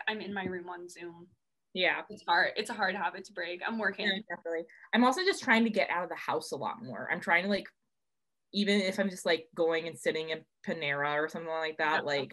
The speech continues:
Speaker 2: uh, doing my classes that I don't have to talk in there, like, it's so much nicer.
Speaker 1: That's good. I, like,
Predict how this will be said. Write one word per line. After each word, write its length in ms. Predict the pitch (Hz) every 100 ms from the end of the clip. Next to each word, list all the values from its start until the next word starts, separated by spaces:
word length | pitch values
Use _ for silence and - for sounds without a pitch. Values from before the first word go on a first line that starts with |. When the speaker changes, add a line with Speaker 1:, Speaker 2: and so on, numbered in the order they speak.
| -
Speaker 2:
uh, 260 | 147 123 - -
doing 220 | 175 170
my 80 | 160
classes 460 | 170 147 - 160
that 60 | 156
I 60 | 151
don't 140 | 147
have 80 | 143
to 80 | 143
talk 320 | - 131 135
in 160 | 151 147
there, 440 | 131 135 143 180 - - _ -
like, 360 | 165 143 - - _ _ _
it's 240 | 175 -
so 140 | - 160
much 180 | 156 -
nicer. 640 | 139 139 131 147 143 156 _ _ _ _ _ _ _ _
Speaker 1:
That's 180 | - -
good. 180 | - 180 -
I, 180 | 240 294
like, 300 | 349 339 -